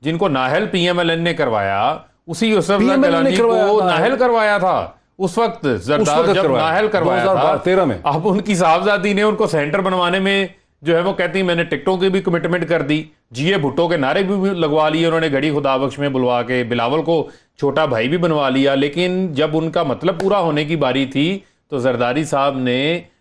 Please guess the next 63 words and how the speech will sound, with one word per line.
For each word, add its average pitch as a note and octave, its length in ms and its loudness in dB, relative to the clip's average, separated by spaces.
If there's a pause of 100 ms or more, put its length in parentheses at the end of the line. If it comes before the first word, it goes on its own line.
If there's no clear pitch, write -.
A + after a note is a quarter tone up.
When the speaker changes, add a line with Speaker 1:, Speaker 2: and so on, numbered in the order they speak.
(120)
Speaker 1:
इस्तीफों D#3 500 -2
के D3+ 180 0
साथ B2+ 440 0
लॉन्ग B2 280 -2
मार्च A#2+ 300 -2
का C3+ 120 0
हिस्सा A#2 260 -2
बनने G2+ 340 -4
से D#3 80 -2
इनकार G#3+ 320 0
कर A3 120 -2
दिया। F3 300 -2 (680)
अब G3+ 200 -2
पल्ले A3 220 0
क्या A3+ 120 0
रह G3+ 160 2
गया? F#3+ 180 0
ना D#3 200 0
अदम G#3 200 0
एतमाद G3 320 0
आई, G3 140 0
ना F#3+ 80 0
इस्तीफे D#3+ 360 -2
आए, F#3+ 160 2
ना F#3 100 0
long D3 260 0
march E3+ 260 -2
हुआ। D#3 140 2
Speaker 2:
फैसल B3 300 0
करीम A#3 260 2
कोंडी A3+ 220 2
साहब, D#3 300 -2
Speaker 1:
अब F#3 180 -2
पल्ले A#3+ 220 4
क्या A#3+ 140 0
रह F#3 160 2
गया C#3+ 160 0
ना? E3+ 180 0
Speaker 2:
कोंडी G#3+ 180 2
साहब, B3 180 2
Speaker 1:
कुछ A3 100 2
Speaker 2:
ये, B3+ 120 6
Speaker 1:
बचा G#3+ 240 2
नहीं। E3+ 240 2
Speaker 2:
कोंडी G3 320 0
साहब, - 220 0
ये A3+ 160 4
जो A#3 100 4
इल्जाम F3 340 0
लगा D3 220 2
रहे G3 160 2
हैं, D3 260 0
अ, B2 180 0
फारूक D3 320 0
हबीब D3+ 180 -2
साहब, G#3+ 180 -4
ये G3+ 80 0
इसलिए - 240 -2
बड़ा F#3+ 140 0
relevant F3+ 400 2
है G#3 120 0
कि, A3 120 0
अ, G#3 340 0